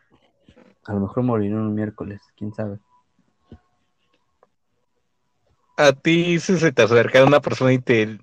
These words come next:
Speaker 2: dijera cómo, cuándo y cómo vas a morir, sí lo escucharías o, o prefieres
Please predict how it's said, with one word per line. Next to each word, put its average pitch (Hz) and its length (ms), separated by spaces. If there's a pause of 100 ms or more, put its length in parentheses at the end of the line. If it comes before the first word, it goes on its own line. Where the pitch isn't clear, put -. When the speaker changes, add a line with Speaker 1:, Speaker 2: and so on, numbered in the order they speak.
Speaker 2:
dijera 131 400 (140)
cómo, 151 320
cuándo 151 300
y 127 40
cómo 135 300
vas 135 120
a 147 60
morir, 120 420 (200)
sí 151 160
lo 151 100
escucharías 131 640
o, 104 220 (1300)
o 110 280
prefieres 120 640